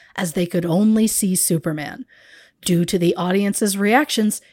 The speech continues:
his role was drastically cut down for the final film. And it wasn't just the public, it was also the media. When George got in a car accident in nineteen fifty-six,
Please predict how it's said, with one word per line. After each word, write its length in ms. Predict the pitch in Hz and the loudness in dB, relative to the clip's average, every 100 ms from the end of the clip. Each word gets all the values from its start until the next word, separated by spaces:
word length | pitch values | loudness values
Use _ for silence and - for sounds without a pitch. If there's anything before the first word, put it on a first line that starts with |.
| _ | _
his 360 | 294 269 226 | -2 -2 0
role 320 | 233 226 233 196 | 0 2 2 2
was 260 | 170 151 | 0 -2
drastically 960 | - - 208 226 247 247 - 240 208 185 | -8 -10 -2 2 4 4 2 -2 0 -2
cut 320 | - 190 - | -2 -6 -2
down 420 | 190 165 156 247 | 0 0 -2 -8
for 140 | - 202 | -6 -4
the 120 | 170 | -4
final 400 | - 170 165 160 | -4 -4 -2 -4
film. 340 | - - 262 - _ _ - _ _ - - _ _ - - | -4 -6 -8 -14 _ _ -20 _ _ -20 -20 _ _ -20 -4
And 80 | 208 | -2
it 120 | 214 | 0
wasn't 360 | 214 240 294 254 | 2 2 2 0
just 220 | 226 - | 0 -2
the 80 | 247 | -4
public, 520 | - 285 240 180 - 180 | -2 -2 0 -2 -8 -6
it 60 | |
was 160 | 190 175 | -4 -2
also 280 | 160 - 220 | -2 -2 0
the 120 | 226 | 2
media. 560 | 220 269 247 175 - - | 2 2 0 -2 -8 -6
When 240 | 175 175 | -2 -2
George 380 | 196 202 214 - | 2 2 0 -2
got 200 | 214 - | -4 -4
in 60 | |
a 60 | 196 | -6
car 320 | - 262 294 | -4 0 0
accident 480 | 202 170 - 196 - | 0 -2 -2 -2 -2
in 100 | 185 | 0
nineteen 380 | 190 208 - 196 | 2 0 0 0
fifty-six, 640 | 208 - 190 302 - - | 0 0 0 0 -2 -8